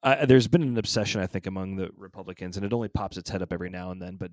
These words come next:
certainly since probably the two thousand two election cycle, there's been, uh, there's been this kind of unspoken need for cele-, to find, like, a celebrity to run. And that's kinda how we got,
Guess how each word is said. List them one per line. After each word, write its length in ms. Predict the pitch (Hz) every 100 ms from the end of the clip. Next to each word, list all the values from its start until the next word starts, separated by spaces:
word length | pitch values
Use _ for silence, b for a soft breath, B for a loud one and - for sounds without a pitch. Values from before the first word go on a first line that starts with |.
| -
certainly 320 | - 123 101
since 240 | - 92
probably 200 | - 90
the 80 | 90
two 180 | - 95
thousand 480 | 92 90 92 92 -
two 560 | - 101 92 87 92 - _
election 360 | 92 90 - 87
cycle, 360 | - 85 87 85
there's 160 | 87
been, 500 | - 90 87 90 87 -
uh, 60 | - - _ _ -
there's 160 | 95
been 220 | - 92 87
this 160 | 85
kind 180 | - 87
of 180 | 87 - _ b b b b b b _ _ _
unspoken 640 | 127 127 - - 107 113 98
need 240 | 95 98
for 240 | - 90 85
cele-, 420 | - 95 92 -
to 100 | -
find, 320 | - 90 90
like, 140 | 92 -
a 60 |
celebrity 720 | - 92 90 90 98 104 110 - _ -
to 100 | 113
run. 420 | 110 117 123 143 _ _ _ _ _ _ _ _ _ _ -
And 120 | 98
that's 220 | 92 -
kinda 220 | - 95
how 180 | 90 92
we 80 | 92
got, 220 | 90 85